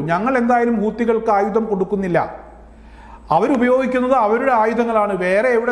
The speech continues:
നിന്നെങ്കിലും അവർക്ക് ആയുധങ്ങൾ കിട്ടുന്നുണ്ടെങ്കിൽ അത് നിങ്ങൾ അവരോട് ചോദിക്കൂ, അല്ലെങ്കിൽ കൊടുക്കുന്നവരോട് പറയൂ, ഞങ്ങൾ കൊടുത്തതായി നിങ്ങളുടെ പക്കൽ തെളിവുണ്ടെങ്കിൽ കൊണ്ടുവരൂ"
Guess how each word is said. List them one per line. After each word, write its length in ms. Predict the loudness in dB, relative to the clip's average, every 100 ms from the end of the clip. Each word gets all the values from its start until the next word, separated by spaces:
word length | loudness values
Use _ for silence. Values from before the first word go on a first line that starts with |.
| 0
നിന്നെങ്കിലും 380 | 0 0 0 0
അവർക്ക് 220 | -2 0 2
ആയുധങ്ങൾ 340 | 2 0 -2 -2
കിട്ടുന്നുണ്ടെങ്കിൽ 600 | -4 -2 -2 -2 0 -2 -2 -10 -20 -20 -20 -20 -20 -20 -20 -20 -20 -4 0
അത് 160 | 2 2 0 0
നിങ്ങൾ 160 | 0 2 2
അവരോട് 300 | 2 2 2 2
ചോദിക്കൂ, 340 | 2 0 0 2
അല്ലെങ്കിൽ 220 | 2 -2 0
കൊടുക്കുന്നവരോട് 680 | 0 0 -2 0 2 2 2
പറയൂ, 220 | 0 0 -2
ഞങ്ങൾ 260 | -2 0 0
കൊടുത്തതായി 580 | 0 0 0 2 2 0 -4 -12 -18 -6 -2
നിങ്ങളുടെ 320 | 2 2 2 0
പക്കൽ 200 | 0 0 0
തെളിവുണ്ടെങ്കിൽ 580 | 0 0 0 0 -2 0
കൊണ്ടുവരൂ" 460 | 0 2 2 2